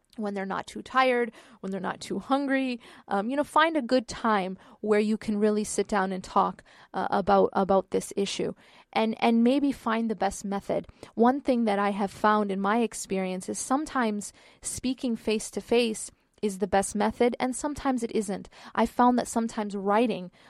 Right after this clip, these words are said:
um, is, is actually a, sometimes a, a better method of expressing your, your feelings.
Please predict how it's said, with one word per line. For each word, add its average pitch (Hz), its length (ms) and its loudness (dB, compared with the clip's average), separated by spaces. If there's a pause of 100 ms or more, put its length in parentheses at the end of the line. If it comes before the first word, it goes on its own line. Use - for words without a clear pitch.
(120)
um, 185 380 -2
is, 208 260 2
is 196 180 0
actually 202 520 0
a, 196 160 -4 (100)
sometimes 214 480 -6
a, 202 120 -2
a 196 80 0
better 214 480 4
method 190 480 -4
of 190 180 -6
expressing 190 640 -4 (260)
your, 185 400 2
your 185 160 -2
feelings. 190 640 -2